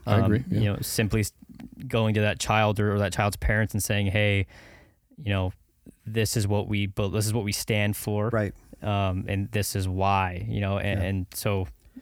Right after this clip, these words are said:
Speaker 2: uh,
Speaker 3: And we're, we're trying to create in our church, right,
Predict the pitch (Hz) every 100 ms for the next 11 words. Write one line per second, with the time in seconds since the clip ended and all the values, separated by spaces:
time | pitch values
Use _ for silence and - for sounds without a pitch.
0 | - - - 196 - - - 160 151 196
1 | - 208 180 147 - 135 127 120 120 117
2 | 107 151 - 120 104 107 117